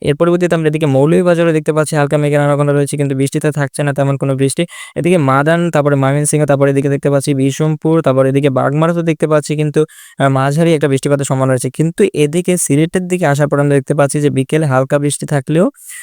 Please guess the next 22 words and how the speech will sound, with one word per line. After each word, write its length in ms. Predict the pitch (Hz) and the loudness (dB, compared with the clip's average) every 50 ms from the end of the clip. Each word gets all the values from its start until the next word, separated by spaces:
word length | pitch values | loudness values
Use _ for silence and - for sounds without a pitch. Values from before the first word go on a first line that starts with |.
| - - - | -20 -8 -6
এখানে 580 | 143 143 160 156 156 156 156 151 156 151 147 | -4 -2 0 2 2 2 2 0 0 0 0
রাতের 480 | 135 135 135 135 135 _ - 180 180 175 | 2 0 0 0 -2 _ -2 0 0 0
দিকে 180 | 180 180 175 180 | -2 0 0 0
অন-, 140 | 170 170 - - | 0 0 -2 -2
কিন্তু 240 | 151 160 156 156 160 | -2 0 2 2 2
আমরা 200 | 151 147 147 147 | 2 2 2 0
দেখতে 200 | 147 139 - 147 | 0 0 -4 -2
পাচ্ছি 320 | 151 147 139 - - 151 | -2 -2 -2 0 -4 -4
প্রচণ্ড 520 | 139 - 151 151 147 - 180 185 185 180 185 185 | -2 0 -2 -2 0 0 0 2 2 2 2 2
ভারী 300 | 160 147 143 143 143 147 143 | 0 0 0 2 2 2 2
পরিমাণে 340 | 143 147 143 143 139 139 139 | 2 2 2 2 2 0 0
একটা 160 | 131 - 139 | -2 -2 -2
বৃষ্টিপাতের 440 | 135 135 - - 135 143 139 143 139 | -2 -2 -2 0 -2 0 0 0 -2
সম্ভাবনা 320 | - 139 139 139 139 143 | -4 -2 -2 0 0 0
রয়েছে। 180 | 143 147 - 165 | 0 0 0 0
এটাকে, 280 | - 139 135 131 - 143 | 0 0 0 -2 -4 -4
এখানে 360 | - 151 156 - 156 160 156 | -4 -4 -2 -2 -2 -2 0
কিন্তু 220 | 175 170 160 170 160 | -2 -2 -2 -2 -2
বজ্রসহ 580 | 143 135 135 135 139 147 165 165 - 180 180 | 2 2 2 2 2 -2 -4 -2 0 0 2
বৃষ্টি 280 | 160 151 143 - - 147 | 2 0 -2 0 0 0
হতে 200 | 139 135 135 131 | 0 2 0 0
পারে। 200 | 135 127 139 | 0 0 0